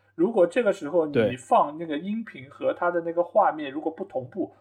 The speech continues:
Speaker 1: 这个感受会非常的怪异，我只能这么说。就有可能那边
Speaker 2: 他那里已经叫了进球了，
Speaker 1: 对，那边
Speaker 2: 你还没看到。
Speaker 1: 对，对，对，这个其实，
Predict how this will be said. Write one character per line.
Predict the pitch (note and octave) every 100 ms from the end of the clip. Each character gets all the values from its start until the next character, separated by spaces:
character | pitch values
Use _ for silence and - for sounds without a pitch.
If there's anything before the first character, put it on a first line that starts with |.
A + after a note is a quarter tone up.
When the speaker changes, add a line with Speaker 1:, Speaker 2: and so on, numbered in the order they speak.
| _ _
Speaker 1:
这 | G3+
个 | F#3+
感 | F3 C3
受 | - F3
会 | E3
非 | - G3+
常 | - B2+
的 | D#3+ C#3+ C3 - _
怪 | - - -
异， | C3+ C3
我 | - B2
只 | B2
能 | A#2+
这 | B2+
么 | C3+
说。 | - C3 - _
就 | -
有 | G3+ B3
可 | F#3
能 |
那 |
边 | E3
Speaker 2:
他 | E3+
那 |
里 | B2
已 | A2+
经 | C3 C#3
叫 | G3+ D3
了 | A2
进 | - C#3+
球 | - G2+
了， | A2+
Speaker 1:
对， | C3+ D#3 C3 D3
那 | F3+
边 |
Speaker 2:
你 | F#3
还 | E3+
没 | E3+ E3+
看 | - A#2+
到。 | G2+
Speaker 1:
对， | D#3+ C#3+
对， | C3
对， | C3 B2 B2+ -
这 | A#3+
个 | G3+
其 | -
实， | E3+ F3+